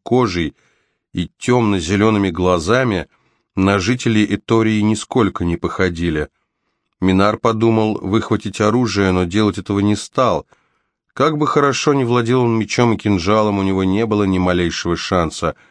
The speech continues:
выйти победителем. Доверив свою жизнь судьбе,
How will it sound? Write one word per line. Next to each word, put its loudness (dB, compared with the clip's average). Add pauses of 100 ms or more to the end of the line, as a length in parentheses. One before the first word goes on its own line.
(200)
выйти -4
победителем. -6 (880)
Доверив 0
свою 0
жизнь 0
судьбе, -2